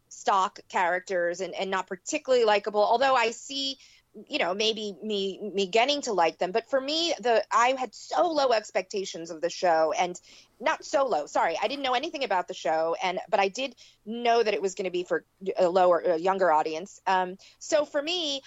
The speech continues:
I was very impressed. It looks beautiful. The score is very classic Star Trek, lots of operatic,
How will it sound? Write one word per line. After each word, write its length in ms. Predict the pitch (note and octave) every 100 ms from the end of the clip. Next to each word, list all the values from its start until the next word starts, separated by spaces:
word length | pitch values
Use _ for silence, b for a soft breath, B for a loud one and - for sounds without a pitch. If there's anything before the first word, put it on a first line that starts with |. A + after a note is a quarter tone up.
| B
I 160 | - C4+
was 140 | D4+
very 260 | B3+ D#4+ E4
impressed. 440 | C4+ - C#4+ -
It 120 | A3+ G3+
looks 300 | D#4+ - -
beautiful. 520 | D4 D4 D4 C#4 C4
The 80 | G3
score 540 | - - D4+ C#4 C4
is 180 | G#3+ F3+
very 360 | F#3+ A#3 B3+
classic 460 | C4+ - G#3+ G#3+ G3+
Star 320 | - A3 G#3+
Trek, 380 | G#3 A3 G3+ G3
lots 380 | F#3 F#3+ G3 A3
of 100 | F#3+
operatic, 640 | F#3 F#3 F#3 F3+ F3+ F3+